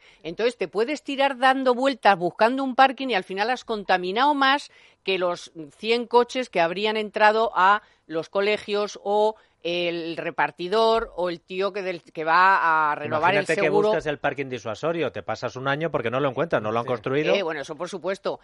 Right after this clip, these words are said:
Speaker 1: pero entonces hay que poner los, los, los lugares donde hay parking, si hay plazas li-, o sea, todo lo que dijo que iba a hacer que no hizo. Pues si se decide que siga Madrid Central, porque es cierto que puede ser un área, pues todo lo que tú quieras, pinche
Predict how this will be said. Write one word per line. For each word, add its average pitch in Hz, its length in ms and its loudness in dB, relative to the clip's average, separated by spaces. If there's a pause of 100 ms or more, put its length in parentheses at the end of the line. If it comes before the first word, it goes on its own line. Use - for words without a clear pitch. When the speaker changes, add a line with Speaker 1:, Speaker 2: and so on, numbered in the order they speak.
(140)
Speaker 1:
pero 170 200 -4
entonces 190 400 -2
hay 147 100 -4
que 180 120 -6
poner 226 500 2
los, 214 380 0
los, 165 340 -4
los 147 320 -6
lugares 147 400 -2
donde 165 220 -6
hay 208 120 -4
parking, 233 520 2
si 185 160 -6
hay 156 100 -2
plazas 202 420 0
li-, 226 120 -6
o 220 60 -8
sea, 240 200 6
todo 311 240 2
lo 320 100 4
que 285 160 -2
dijo 262 300 0
que 254 100 -6
iba 247 120 4
a - 20 4
hacer 233 260 2
que 233 140 0
no 233 140 4
hizo. 277 440 0 (640)
Pues 110 180 -10
si 143 180 -14
se 127 160 -10
decide 180 440 -6
que 131 120 -12
siga 175 280 -8
Madrid 175 300 -8
Central, 185 400 -8
porque 135 280 -12
es - 120 -16
cierto 180 300 -10
que 123 100 -18
puede 139 240 -12
ser 156 180 -12
un 160 120 -12
área, 170 260 -8
pues 104 160 -20
todo 127 140 -12
lo 139 80 -10
que 147 80 -14
tú 143 100 -16
quieras, 143 280 -8
pinche 127 280 -18